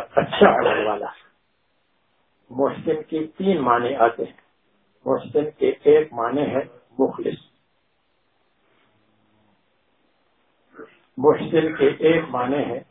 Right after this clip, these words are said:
الذی یحسن اعمالہ، جو اپنے اعمال کو ویری گڈ بناتا ہو، اچھا بناتا ہو، اور محسن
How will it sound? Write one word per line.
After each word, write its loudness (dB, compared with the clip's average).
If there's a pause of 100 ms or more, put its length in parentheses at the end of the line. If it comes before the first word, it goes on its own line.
(360)
الذی 4
یحسن 0
اعمالہ، 2 (640)
جو 4
اپنے 2
اعمال 2
کو 2
ویری 4
گڈ 2 (100)
بناتا 0
ہو، -2
اچھا -2
بناتا -4
ہو، -20 (720)
اور 0
محسن -2